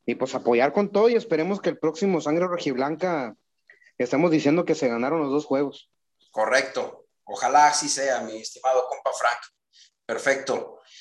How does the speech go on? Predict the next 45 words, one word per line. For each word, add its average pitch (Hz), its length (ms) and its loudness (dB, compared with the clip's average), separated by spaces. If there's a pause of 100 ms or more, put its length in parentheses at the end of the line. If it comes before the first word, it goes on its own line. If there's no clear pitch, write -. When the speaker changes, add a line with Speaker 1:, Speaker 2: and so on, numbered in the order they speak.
(140)
Speaker 2:
Bueno, 208 300 8
pues 190 140 6
vamos 226 320 8
a 202 100 4
pasar 214 320 8 (200)
al 156 120 8
siguiente 240 400 4
bloque 233 360 6
porque 170 200 0
vamos 202 160 6
a 185 60 0
hablar 185 160 6
de 185 60 -2
fútbol 196 300 -2
femenil 190 640 0 (160)
y 147 100 -12
por 147 140 2
aquí 175 200 0
nos 180 160 -2
acompaña 170 460 2
Freddy, 180 540 -2 (420)
Freddy 185 260 -2
López, 202 440 0
el 160 120 0
vampiro. 262 720 2 (540)
Este, 139 460 -4
compa 185 240 -2
Frank, 214 280 2 (500)
si 147 140 -8
tienes 185 300 -4
algo 175 260 -2
por 170 100 0
ahí, 170 120 2
creo 190 180 -6
que 170 80 -10
pendiente 185 420 -4
que 196 60 0
hacer. 208 400 4
De 165 80 0
todos 185 240 -2
modos, 196 140 0
yo 202 100 -4
te 196 80 -2
agradezco 170 540 -2
tu, 151 240 -10